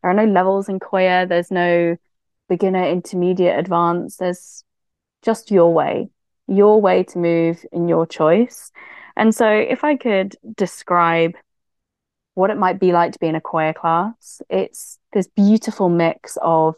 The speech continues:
women's circle, dance class, or ecstatic dance, yoga,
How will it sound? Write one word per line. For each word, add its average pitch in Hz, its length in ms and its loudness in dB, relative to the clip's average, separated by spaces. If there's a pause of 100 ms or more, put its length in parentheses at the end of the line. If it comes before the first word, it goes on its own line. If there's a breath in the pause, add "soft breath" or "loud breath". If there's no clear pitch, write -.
(140)
women's 185 400 0
circle, 208 520 -4 (1000)
dance 185 420 0
class, 196 720 -4 (640)
or 170 160 0
ecstatic - 580 -8
dance, 175 760 -4 (840)
yoga, 185 840 2